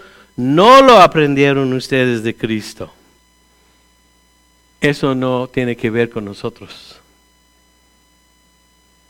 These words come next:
No lo, eh, no es lo que hemos aprendido en Cristo. Es decir, eso no es lo que ustedes aprendieron acerca de Cristo.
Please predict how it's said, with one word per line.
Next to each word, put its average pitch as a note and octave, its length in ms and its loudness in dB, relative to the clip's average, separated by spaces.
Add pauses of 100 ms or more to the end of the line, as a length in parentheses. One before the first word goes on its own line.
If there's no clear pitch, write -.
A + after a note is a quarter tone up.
(800)
No C#3 220 -4
lo, D#3+ 160 -4
eh, F3 220 -4
no D#3 260 -2
es F#3 160 0
lo D3+ 100 -2
que C#3 120 -4
hemos B2+ 240 -6
aprendido G#2+ 560 -8
en G2+ 80 -14
Cristo. G2+ 480 -16 (240)
Es C#3+ 160 -2
decir, C#3+ 400 -2 (420)
eso F3 340 0
no D#3 240 0
es E3+ 220 4
lo D#3 160 0
que C3+ 160 -4
ustedes D#3+ 580 0
aprendieron C3+ 680 -2
acerca F#3 580 0
de A#2 140 -8
Cristo. - 520 -14